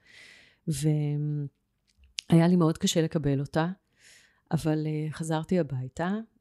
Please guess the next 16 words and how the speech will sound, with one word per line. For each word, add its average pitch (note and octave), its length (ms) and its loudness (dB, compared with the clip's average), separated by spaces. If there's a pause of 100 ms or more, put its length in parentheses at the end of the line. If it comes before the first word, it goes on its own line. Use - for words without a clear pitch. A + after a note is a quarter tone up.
(120)
ופתחתי D3 680 -8
קובץ D#3+ 320 -4
חדש C#3+ 400 -4
במחשב, C#3+ 840 -6 (580)
וקראתי E3 680 -2
לו, D3 720 -4
"למה F3 240 0
אני E3+ 120 -6
לא D#3+ 120 -6
מצליחה D3+ 360 -6
להתחבר D3+ 460 -6
לנשמה D3 520 -6
שלי?" F3+ 340 -6 (800)
והתחלתי F3 460 -6
לשפוך D#3+ 520 -8
שם D3+ 160 -10